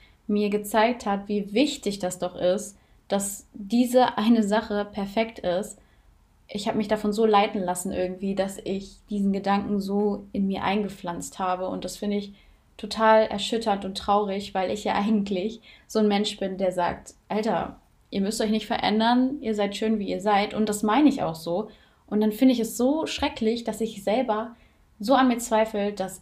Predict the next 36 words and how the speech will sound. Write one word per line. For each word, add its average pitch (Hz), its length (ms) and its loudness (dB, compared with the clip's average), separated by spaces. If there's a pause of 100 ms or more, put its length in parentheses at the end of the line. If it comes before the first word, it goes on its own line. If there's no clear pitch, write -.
ich - 420 -10
über 196 200 -6
so 196 100 -2
eine 185 100 -4
Operation 180 640 0
nachdenke. 170 640 -4 (380)
Das - 180 -10
ist, - 400 -10 (560)
ich - 120 -12
finde 196 180 -2
es - 100 -10
ganz 202 240 -2
traurig. 185 560 -4 (460)
Man 214 220 0
sagt 220 380 -4
ja, 233 300 0
wenn 220 120 0
man 214 120 -2
in 208 120 -2
den 196 140 0
Spiegel 269 400 0
schaut, 240 480 -4
dann 202 180 0
sieht 208 200 -6
man 208 200 -2
sich 196 280 -8
immer 202 220 0
mindestens 226 800 0
zwanzig 269 600 0
Prozent 220 640 -4 (420)
unattraktiver, 220 1080 2
als 190 300 -2
es 196 120 -16
andere 185 340 -2
Menschen 170 400 -8
sehen. 160 380 -10